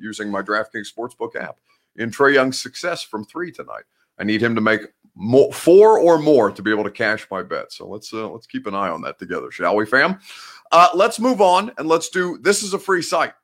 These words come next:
the best thing that I saw on the internet this weekend. The question for you is, who is your favorite nineties athlete? Let me know in the comments, whichever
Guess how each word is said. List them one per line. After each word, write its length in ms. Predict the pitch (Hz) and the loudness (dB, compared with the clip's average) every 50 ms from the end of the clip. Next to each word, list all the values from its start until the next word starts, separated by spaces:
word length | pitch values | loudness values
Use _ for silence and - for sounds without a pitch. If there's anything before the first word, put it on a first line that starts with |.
| _ - | _ -18
the 100 | 107 98 | -10 -6
best 300 | - 131 143 139 - - | -4 -4 -2 -4 -6 -6
thing 280 | 139 131 127 131 120 107 | -4 -4 -4 -6 -6 -6
that 100 | 113 113 | -4 -2
I 100 | 117 117 | -2 -4
saw 360 | 117 - 131 120 113 113 - | -4 -6 -6 -4 -4 -4 -6
on 160 | - 107 104 | -6 -8 -10
the 160 | 101 95 - | -10 -10 -10
internet 360 | 98 113 117 113 110 110 107 - _ _ _ _ _ _ _ _ _ | -8 -6 -4 -2 -2 -2 -2 -2 _ _ _ _ _ _ _ _ _
this 260 | 98 117 117 - - | -6 -6 -6 -6 -6
weekend. 400 | 117 120 117 101 - - 73 - - _ _ | -6 -6 -8 -6 -8 -10 -10 -10 -14 _ _
The 60 | - 104 | -16 -8
question 540 | - - 165 202 233 226 - - 160 151 | 0 2 2 2 2 0 -4 -8 -10 -10
for 140 | - - 147 | -8 -8 -6
you 340 | 139 170 214 165 139 185 190 - _ _ _ _ | -4 -4 -4 -4 -4 -6 -10 -18 _ _ _ _
is, 180 | 127 135 131 | -4 -4 -2
who 200 | - 185 226 254 | 0 0 0 0
is 100 | 233 185 | 0 0
your 100 | 165 185 | -2 -4
favorite 460 | 175 - 185 160 165 151 147 165 - - | -2 2 2 2 2 2 0 -4 -4 -4
nineties 600 | 117 120 123 139 147 151 143 147 156 160 156 - - | -2 0 0 0 0 -2 -4 -6 -8 -8 -10 -8 -6
athlete? 480 | 104 110 117 110 - _ - 117 107 _ _ _ _ _ _ _ _ | -4 -4 -4 -4 -8 _ -20 -20 -20 _ _ _ _ _ _ _ _
Let 220 | - 135 139 147 156 | -2 0 0 0 0
me 120 | 151 139 | 0 0
know 380 | 135 135 123 98 78 80 85 - _ _ _ _ _ _ | 2 2 0 0 0 -4 -6 -10 _ _ _ _ _ _
in 380 | - 127 131 131 127 131 131 - - | -2 0 0 0 0 0 -4 -4 -6
the 100 | 104 110 | -10 -8
comments, 540 | - - 135 143 147 139 113 110 107 - | -4 0 0 2 2 2 0 -4 -4 -6
whichever 680 | 113 117 113 - - 135 151 156 143 160 160 151 147 - | -6 -6 -6 -4 -2 0 0 0 2 0 0 0 -2 -4